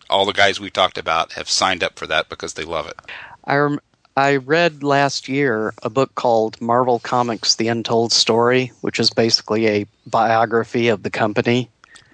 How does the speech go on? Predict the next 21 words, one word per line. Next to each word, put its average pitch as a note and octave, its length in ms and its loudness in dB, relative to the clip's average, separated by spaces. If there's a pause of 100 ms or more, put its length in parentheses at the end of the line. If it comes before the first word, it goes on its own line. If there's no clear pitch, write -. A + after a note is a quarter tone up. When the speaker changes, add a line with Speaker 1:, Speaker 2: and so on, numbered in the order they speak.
Speaker 1:
It's - 140 -6
a - 20 -18
good - 160 -8
book. G2 240 0
I've D#2 100 -4
read F2+ 140 0
it. - 80 -10 (500)
Speaker 2:
Oh, C#3+ 180 2
yeah. C3 320 0 (120)
Well, C3+ 100 0
you B2 100 -4
remember C#3+ 280 -2
what C3 160 0
they B2+ 80 0
were A#2 80 -4
talking C3 240 -2
about A#2+ 140 -4
in A2+ 100 -6
there B2 240 0
when, A2 380 -6 (320)
uh, A2 260 4